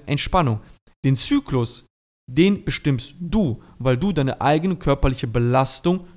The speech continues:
tracken solltest und sehen solltest, inwieweit du auch belastbar bist. Im nächsten Schritt ist es dann nichts anderes mehr als die Wiederholung mit einer Leistungssteigerung. Das heißt,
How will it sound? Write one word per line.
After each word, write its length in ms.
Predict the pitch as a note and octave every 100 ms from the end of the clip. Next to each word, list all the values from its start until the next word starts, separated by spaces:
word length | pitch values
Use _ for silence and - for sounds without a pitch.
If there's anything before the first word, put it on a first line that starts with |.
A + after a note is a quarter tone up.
| -
tracken 360 | - F3+ F3+ D3+
solltest 420 | A#2+ B2 C3 B2+
und 120 | C3
sehen 260 | A2+ C3 D3+
solltest, 560 | B2+ B2+ B2+ G3 - -
inwieweit 800 | D3 D3 C3 A#2 B2 C#3+ E3+ -
du 280 | D3 F3+ F#3 - -
auch 280 | C3 C#3+ - -
belastbar 520 | B2 D#3+ G#3+ - C3
bist. 340 | A2 A2+ - - - -
Im 100 | D3+
nächsten 280 | G3 A#3+ F3
Schritt 300 | - B2+ A#2+
ist 260 | - F#3+ G3+
es 140 | F3
dann 240 | D3 D#3+ - - _
nichts 240 | A3 -
anderes 440 | - D3+ D3 D3 D3
mehr 280 | D3 D3 -
als 320 | C3+ D3 - - _
die 120 | C#3+ C#3
Wiederholung 880 | C#3+ C#3+ C#3+ E3+ G3+ D#3 C#3+ G#3+ - - -
mit 140 | C#3+
einer 300 | D3+ F3 F3 -
Leistungssteigerung. 960 | G3+ A3+ A3 C#3+ - B2+ A#2+ A#2+ A2+
Das 180 | A#2+ A#2+
heißt, 280 | C#3 A#2+